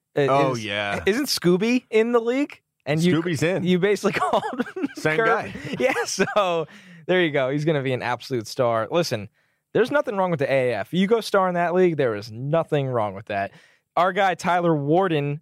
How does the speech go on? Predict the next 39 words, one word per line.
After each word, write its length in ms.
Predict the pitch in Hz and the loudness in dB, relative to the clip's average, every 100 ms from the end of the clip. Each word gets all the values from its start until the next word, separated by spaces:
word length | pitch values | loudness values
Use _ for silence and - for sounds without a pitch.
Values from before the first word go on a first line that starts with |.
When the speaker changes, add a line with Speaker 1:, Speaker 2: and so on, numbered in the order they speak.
| _ | _
Speaker 1:
over 320 | 180 247 269 262 | 0 2 2 2
under 240 | 226 202 | 2 -2
four 340 | - - 190 | -2 0 0
and 80 | 220 | 2
a 60 | 208 | -2
half. 240 | 185 151 | -2 -4
God, 180 | 135 143 | -2 -4
you 80 | 165 | 0
guys 220 | 202 123 | 0 0
love 200 | 147 202 | -2 0
the 120 | 185 135 | 0 0
A 200 | 120 110 | 0 -2
A 60 | |
F. 180 | - - - | -6 -8 0
Over 360 | 233 302 285 | 0 2 2
under 280 | 208 214 202 | 2 0 0
four 280 | 185 170 185 | 0 0 2
and 60 | 214 | 2
a 60 | |
half 200 | 190 175 - | 0 -2 0
A 260 | 151 170 185 | 2 2 2
A 60 | 156 | 0
F 120 | - | -2
players 420 | 151 135 127 117 | -2 0 0 -2
making 380 | 127 131 - 160 | -2 -2 -2 -2
it 100 | 156 | -2
onto 300 | - 127 120 - | 0 -2 -2 -6
N 160 | 120 | -6
F 120 | 117 123 | -4 -2
L 140 | 110 | -2
rosters. 520 | 110 110 110 104 160 - | 0 0 -2 -8 -10 -2
I'm 180 | 180 | 0
taking 220 | 254 320 135 | 0 -2 -2
the 100 | 113 | 0
over 380 | 156 113 - - _ - | -2 -2 -10 -16 _ -6
on 160 | 110 | -6
that. 220 | 107 85 - _ _ - - _ _ _ _ _ - | -4 -8 -12 _ _ -20 -20 _ _ _ _ _ -4
Speaker 2:
I'm, 160 | 143 139 _ _ _ _ - | -4 -4 _ _ _ _ 0
yeah, 460 | 139 156 151 120 | 2 2 0 -4